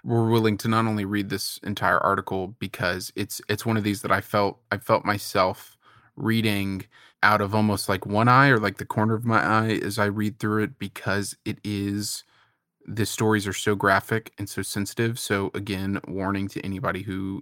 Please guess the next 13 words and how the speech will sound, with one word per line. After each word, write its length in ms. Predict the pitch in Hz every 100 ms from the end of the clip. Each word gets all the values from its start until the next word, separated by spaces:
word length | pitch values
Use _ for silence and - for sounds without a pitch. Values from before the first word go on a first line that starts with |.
| - -
uh, 120 | 120 -
is 140 | 98 -
gonna 160 | 104
click 300 | - 98 -
the 100 | 101
link, 360 | 101 120 190 - - - - _ _
but 280 | 117 104 -
you, 300 | 110 107 104
you 160 | - 110
can 380 | - 113 110 117
take, 420 | - 107 104 - _ - - - -
take 220 | 113 101 -
our 400 | 107 104 104